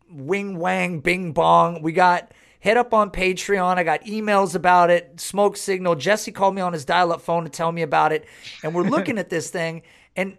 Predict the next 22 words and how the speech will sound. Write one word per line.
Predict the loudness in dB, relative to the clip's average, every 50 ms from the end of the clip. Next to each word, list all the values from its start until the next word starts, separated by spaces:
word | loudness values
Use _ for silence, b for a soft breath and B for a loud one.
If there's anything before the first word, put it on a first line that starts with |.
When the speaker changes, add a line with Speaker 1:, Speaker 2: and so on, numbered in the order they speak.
| _ _
Speaker 1:
you | -8 -6
know, | -6 -6 -8 -14 _ -10
I, | -6 -2 -2 -2 -2 -2 -8 -10 _ -6
I | -2 0 0 2 0 -2
found | -4 -4 -4 -2 2 2
out | 2 2 2
the | -2 -4
day | -4 -6 -10 -4 0 4 4 4 4
that | 4 0 0
I | 0 0
posted | 0 -2 -2 -2 -2 -2 -2 -4 -8
it, | -8 -6
the | -8 -8
day | -8 -2 2 2 2 2
we | 0 -4
did | -4 -6 -6
the | -2 -2 -2
episode, | -2 -2 -6 -4 -4 -4
I | -4
posted | -4 -6 -6 -4 -4 -4 -4 -4 -4
on | -4 -4 -6
Twitter. | -6 -4 -2 -2 0 -2 -2 -8